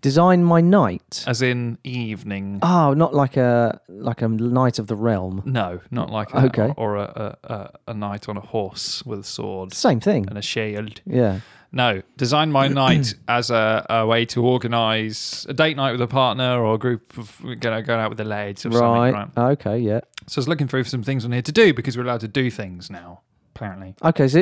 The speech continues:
Speaker 1: you've,
Speaker 2: For a
Speaker 1: have you
Speaker 2: little
Speaker 1: used
Speaker 2: while.
Speaker 1: this before? Is it a new thing to you?
Speaker 2: Uh, it's a new thing to me. I haven't used
Speaker 1: Right.
Speaker 2: it before.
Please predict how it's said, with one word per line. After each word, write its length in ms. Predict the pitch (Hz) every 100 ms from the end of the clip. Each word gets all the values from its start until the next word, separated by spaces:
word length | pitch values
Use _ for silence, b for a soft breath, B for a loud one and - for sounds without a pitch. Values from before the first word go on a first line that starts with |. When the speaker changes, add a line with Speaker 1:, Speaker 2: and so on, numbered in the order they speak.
| -
Speaker 1:
you've, 220 | 170 180
Speaker 2:
For 60 |
a 40 | 165
Speaker 1:
have 80 | 175
you 60 |
Speaker 2:
little 120 | 180
Speaker 1:
used 120 | 196 202
Speaker 2:
while. 40 |
Speaker 1:
this 120 | 190 -
before? 360 | 208 202 220
Is 80 | 220
it 80 | 175
a 40 |
new 200 | 147 143
thing 200 | 131 120
to 80 | 120
you? 120 | 110 107
Speaker 2:
Uh, 180 | 139
it's 100 | 139
a 20 | 131
new 120 | 143
thing 140 | 135
to 40 | 113
me. 60 | 120
I 60 | 135 -
haven't 160 | 113
used 80 | 107
Speaker 1:
Right. 60 | 110
Speaker 2:
it 20 |
before. 240 | 104 104